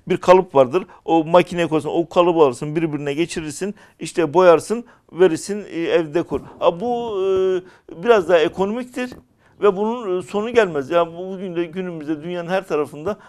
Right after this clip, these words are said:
bu gibi, e, şeyler, faaliyetler vardır. Dünyada ahşaptan ve demirden daha, e, çok malzeme yoktur. E, dünyanın en çok madeni ahşap ve demirdir. Bakın çok olduğu için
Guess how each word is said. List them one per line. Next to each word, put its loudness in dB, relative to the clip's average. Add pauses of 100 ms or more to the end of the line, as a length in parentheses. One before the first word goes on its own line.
(120)
bu -4
gibi, -4
e, -6
şeyler, -2
faaliyetler 0
vardır. -6 (580)
Dünyada 0
ahşaptan 0
ve 2
demirden 0 (380)
daha, 4 (320)
e, 2
çok 0
malzeme 2
yoktur. -6
E, 0
dünyanın -2
en 0
çok -6
madeni 4 (280)
ahşap 6
ve 0
demirdir. -4 (340)
Bakın 2
çok -2
olduğu -2
için -6